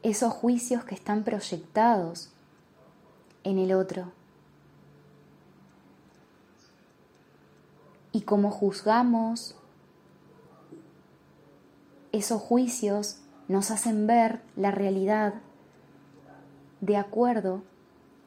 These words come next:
a lo que elegimos sostener. Y nosotros vemos como juzgamos, vemos como juzgamos, juzgamos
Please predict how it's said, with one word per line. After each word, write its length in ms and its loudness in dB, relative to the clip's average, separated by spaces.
a 100 0
lo 140 4
que 100 -2
elegimos 560 0
sostener. 640 0
Y 100 -2
nosotros 640 -2
vemos 720 4
como 240 2
juzgamos, 800 -2
vemos 560 0
como 300 4
juzgamos, 880 0
juzgamos 1000 0